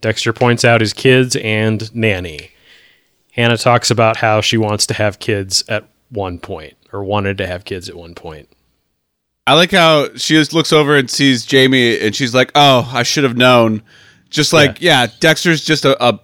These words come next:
Speaker 2: a baller like that and just has, like, kids and extra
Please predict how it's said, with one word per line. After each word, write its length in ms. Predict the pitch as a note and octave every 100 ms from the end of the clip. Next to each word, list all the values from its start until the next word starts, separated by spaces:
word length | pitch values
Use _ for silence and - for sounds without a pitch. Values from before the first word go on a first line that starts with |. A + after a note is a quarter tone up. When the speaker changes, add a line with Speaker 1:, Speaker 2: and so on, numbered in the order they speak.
| -
Speaker 2:
a 120 | A2+
baller 380 | G#2+ A#2+ C3 A#2+
like 200 | A2 -
that 260 | A#2 G#2+
and 100 | G#2+
just 200 | G#2+ G#2+
has, 280 | A#2+ A2+ G2+
like, 320 | A2 G2+ - _ _ _ _
kids 460 | - B2+ A#2+ G#2 A#2
and 140 | G#2+
extra 380 | A2 - B2